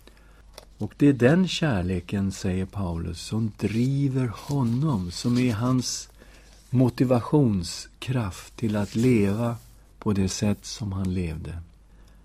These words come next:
När Paulus tittade på Kristus,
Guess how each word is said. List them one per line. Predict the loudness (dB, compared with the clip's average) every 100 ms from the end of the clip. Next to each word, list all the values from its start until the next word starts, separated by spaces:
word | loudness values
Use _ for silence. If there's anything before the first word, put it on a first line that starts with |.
| -20 -20 -20
När | 0 0
Paulus | 4 6 8 6 4
tittade | 4 4 4 0 2 0
på | 0 -4
Kristus, | 2 2 2 0 -8 -10 -10 -12 -16